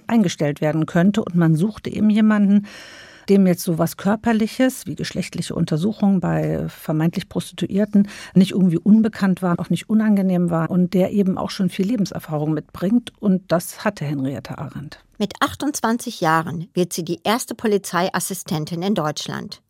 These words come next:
Speaker 2: Henriette Arendt betreut nicht nur Prostituierte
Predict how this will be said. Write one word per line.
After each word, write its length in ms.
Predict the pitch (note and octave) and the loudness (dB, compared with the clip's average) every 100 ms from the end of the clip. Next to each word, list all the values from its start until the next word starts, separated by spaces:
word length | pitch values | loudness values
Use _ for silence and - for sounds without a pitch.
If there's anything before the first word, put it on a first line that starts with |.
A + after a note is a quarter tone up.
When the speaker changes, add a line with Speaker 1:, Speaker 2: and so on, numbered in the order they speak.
| _ _ _ - - _ | _ _ _ -20 -20 _
Speaker 2:
Henriette 640 | G3 F3+ F3+ E3 - F#3+ | -2 0 0 -2 -4 -2
Arendt 360 | E3+ F#3+ A#3 A3 | 0 0 0 -2
betreut 380 | F#3 - A3 A3 | -4 0 0 0
nicht 160 | G#3 | -4
nur 140 | G#3 G3 | -4 -2
Prostituierte 920 | G#3+ G3 G3 - - A#3 A#3 E3 | -4 -4 -8 -8 -2 -2 -2 -6